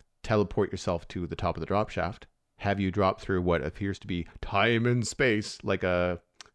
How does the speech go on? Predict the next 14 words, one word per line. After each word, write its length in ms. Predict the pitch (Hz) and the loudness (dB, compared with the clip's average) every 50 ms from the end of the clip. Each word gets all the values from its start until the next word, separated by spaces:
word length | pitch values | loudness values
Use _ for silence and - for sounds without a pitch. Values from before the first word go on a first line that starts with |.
| _ _ | _ _
a 240 | - 85 85 85 87 | -8 -6 -6 -4 0
rainbow 360 | 107 131 131 113 107 101 95 | 2 2 4 6 4 4 4
bridge 340 | 95 113 104 95 92 - - | 6 4 4 4 2 -2 -4
from 380 | - - 92 90 90 87 80 | -2 -2 0 0 0 -2 -4
Thor, 420 | - - 113 92 87 82 - - - _ - | -2 -2 0 0 0 -2 -4 -6 -10 _ -6
like 160 | 92 92 - | -4 -2 -2
when 120 | 95 92 | 0 0
they 80 | 92 87 | 0 0
use 260 | 87 90 90 87 - | 0 0 -2 -2 -4
the, 380 | - 92 90 87 85 82 90 92 - _ | -4 -2 0 0 0 0 -2 -6 -10 _
the, 200 | - 95 87 85 | -4 -2 -2 -2
the 140 | 82 87 85 | -4 -4 -4
rainbow 240 | 95 92 92 95 90 | -4 -2 -2 -2 -2
bridge. 340 | - - 87 85 - - | -2 -4 -4 -4 -8 -14